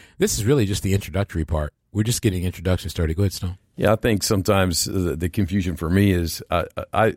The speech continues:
Speaker 2: I think I want, I mean, I always wanna be liked, but I think it's the attention,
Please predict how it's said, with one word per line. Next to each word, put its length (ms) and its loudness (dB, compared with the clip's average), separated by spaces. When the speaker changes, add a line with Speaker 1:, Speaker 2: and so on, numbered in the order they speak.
Speaker 2:
I 100 2
think 220 -2
I 80 4
want, 240 0
I 60 4
mean, 140 4
I 40 4
always 240 2
wanna 180 0
be 100 -2
liked, 380 2
but 140 0
I 120 4
think 260 0
it's 180 -4
the 100 -6
attention, 540 -8